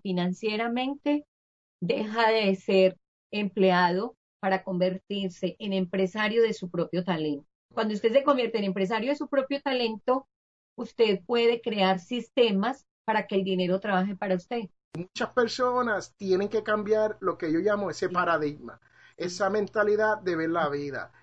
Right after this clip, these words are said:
Speaker 2: Y si
Speaker 1: Sí.
Speaker 2: uno ve la vida como que aquí están mis limitaciones y no puedo so-, po-, sobrepasarlas, entonces se te hace bien difícil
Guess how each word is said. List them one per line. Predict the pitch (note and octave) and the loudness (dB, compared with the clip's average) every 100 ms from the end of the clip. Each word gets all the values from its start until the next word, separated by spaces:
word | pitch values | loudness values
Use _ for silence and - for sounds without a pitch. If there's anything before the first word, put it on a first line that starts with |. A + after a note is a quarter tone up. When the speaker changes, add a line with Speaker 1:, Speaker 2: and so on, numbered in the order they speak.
| _ - | _ -6
Speaker 2:
Y | F3+ | -6
si | - E3 | -4 -4
Speaker 1:
Sí. | D3+ | -2
Speaker 2:
uno | D#3 G3 A3 A3+ G#3+ G#3 F#3 | -2 0 0 0 -2 -2 -4
ve | F3+ G3+ | -2 0
la | G#3+ | 0
vida | G3+ A3 G#3 F#3 | 0 0 0 0
como | G3 F3+ E3+ | 0 -2 -2
que | - D#3+ D3+ C#3+ B2+ _ _ _ - - - | -4 -2 -2 -4 -8 _ _ _ -20 -10 -4
aquí | D#3+ - | -2 -2
están | F#3 - G3+ G#3 | -4 2 2 2
mis | G#3 G#3 F#3+ F3+ - | -4 -4 -8 -10 -6
limitaciones | G3+ G3 F3 F#3 A#3+ A#3+ G3+ - - - | -4 -4 -2 -2 0 0 -2 -6 -16 -4
y | G3 | 0
no | E3+ F3 | 4 4
puedo | G3 G#3 G#3+ | 4 4 4
so-, | A3+ - | 2 0
po-, | G#3 G3 - | 2 0 2
sobrepasarlas, | G#3+ F#3+ F#3 F3 F3 E3 D#3+ - F#3+ C4 C4 F#3+ C#3 - - - - | 2 4 2 0 -4 -6 -6 -2 0 4 2 2 -8 -16 -20 -20 -4
entonces | A3 F#3+ - G#3 F#3+ F#3 A3 G#3+ | 0 0 0 -2 -2 -2 -2 -2
se | A3+ F#3+ | -2 -2
te | F3+ F3+ | -2 -2
hace | E3 F#3+ - G#3+ - _ _ _ | 0 0 2 0 0 _ _ _
bien | D#3 G3+ C4 B3+ | -2 2 4 2
difícil | C4 - D4 C#4+ - A#3 F#3+ | -4 -2 -2 -2 -6 -4 -4